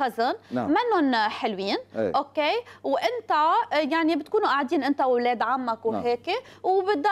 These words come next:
Speaker 1: وبتقول له إنه، آه، آه، تيابك منن حلوين و-،
Speaker 2: في، لا، في
Speaker 1: وتيابك
Speaker 2: طريقة كيف لازم ينحكى، يعني فيها، فيك تقول إنه امبارح كنت لابس أحلى، مش إنه تيابك مش
Speaker 1: So
Speaker 2: حلوين،
Speaker 1: أنت
Speaker 2: يعني في،
Speaker 1: بنظرك
Speaker 2: آه،
Speaker 1: الأسلوب.
Speaker 2: الأسلوب طبعا.
Speaker 1: أوكي، نحن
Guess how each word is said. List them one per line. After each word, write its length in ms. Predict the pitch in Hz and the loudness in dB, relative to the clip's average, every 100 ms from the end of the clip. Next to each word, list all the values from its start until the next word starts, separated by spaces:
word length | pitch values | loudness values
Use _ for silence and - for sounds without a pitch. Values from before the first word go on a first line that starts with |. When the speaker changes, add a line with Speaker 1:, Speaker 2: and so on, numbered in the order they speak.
| 330 | 0
Speaker 1:
وبتقول 480 | 311 359 339 339 359 | 0 -2 0 2 2
له 180 | 311 | 2
إنه، 400 | 269 277 277 294 | 0 2 2 0
آه، 460 | - 247 247 247 247 - - | 0 2 4 4 2 -2 -4
آه، 200 | 240 240 | 0 0
تيابك 760 | 233 - 311 240 269 269 - | -2 0 0 2 0 -2 -2
منن 500 | 262 240 254 349 311 | 0 2 2 0 0
حلوين 600 | 277 - 240 254 277 302 | -2 -4 -4 -2 0 0
و-، 240 | 285 247 233 220 226 | 0 0 0 2 0
Speaker 2:
في، 80 | 220 | 0
لا، 140 | 233 262 | 0 0
في 40 | 262 | 0
Speaker 1:
وتيابك 200 | 240 - | 0 0
Speaker 2:
طريقة 420 | 202 208 139 123 | 0 2 0 -2
كيف 220 | - 120 | -4 -2
لازم 260 | 139 110 101 | -2 0 -4
ينحكى، 380 | 85 - - - | -6 -12 -16 -16
يعني 220 | 65 87 | -16 -10
فيها، 320 | - 156 139 - - - - | -2 0 -2 -6 -20 -18 -4
فيك 200 | 139 120 | -4 0
تقول 220 | 160 160 | 0 2
إنه 140 | 143 | 2
امبارح 280 | 135 - 147 | 2 2 0
كنت 200 | 131 117 | -2 0
لابس 280 | 127 104 - | 0 0 -4
أحلى، 280 | 113 101 92 | -8 -6 -6
مش 160 | 104 | -8
إنه 100 | 104 | -6
تيابك 180 | 107 98 | -2 -2
مش 120 | 95 | -4
Speaker 1:
So 40 | - | -2
Speaker 2:
حلوين، 160 | - | 0
Speaker 1:
أنت 140 | 254 120 | 2 0
Speaker 2:
يعني 120 | - | 0
في، 60 | 392 | 0
Speaker 1:
بنظرك 220 | 320 370 | 2 2
Speaker 2:
آه، 240 | 370 320 285 | 0 0 0
Speaker 1:
الأسلوب. 540 | 320 - 302 269 196 | 0 -2 0 0 0
Speaker 2:
الأسلوب 460 | 156 - - 135 92 - | 0 -2 -2 -2 -2 -4
طبعا. 100 | - | -2
Speaker 1:
أوكي، 140 | - | -2
نحن 160 | 440 | -2